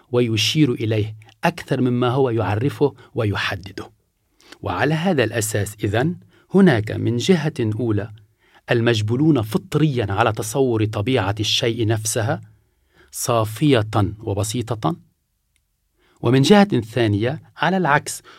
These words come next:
هناك من يستندون إلى الاستعارات والكنايات من أجل مقاربة الأشياء. وفيما يتعلق بالتصديق،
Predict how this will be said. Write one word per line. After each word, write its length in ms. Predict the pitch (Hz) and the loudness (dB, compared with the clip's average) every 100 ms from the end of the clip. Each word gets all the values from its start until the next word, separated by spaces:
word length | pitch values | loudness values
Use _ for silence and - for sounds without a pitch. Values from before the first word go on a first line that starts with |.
| - | -4
هناك 300 | 160 175 175 | 2 2 2
من 180 | 131 131 | 0 0
يستندون 680 | 135 107 131 127 135 175 151 | -2 -2 -2 -2 0 2 2
إلى 200 | - 131 | 2 -2
الاستعارات 760 | - 110 131 104 123 151 160 | -2 -2 -2 0 2 0 0
والكنايات 880 | 117 110 110 127 117 117 131 160 165 - - - | -2 -2 -2 -2 -2 0 0 0 -2 -12 -20 -8
من 220 | 135 143 180 | -2 0 2
أجل 280 | 180 151 | 2 2
مقاربة 640 | 139 127 - 175 196 165 147 | 2 0 0 2 4 2 0
الأشياء. 540 | 107 107 - - 90 - _ _ _ _ _ _ _ _ | -2 -4 -4 -4 -6 -10 _ _ _ _ _ _ _ _
وفيما 320 | - 110 196 | -6 2 4
يتعلق 520 | 180 165 160 208 175 104 | 6 4 2 2 0 0
بالتصديق، 760 | 107 110 107 110 139 107 95 | -4 -2 -4 -2 -4 -4 -10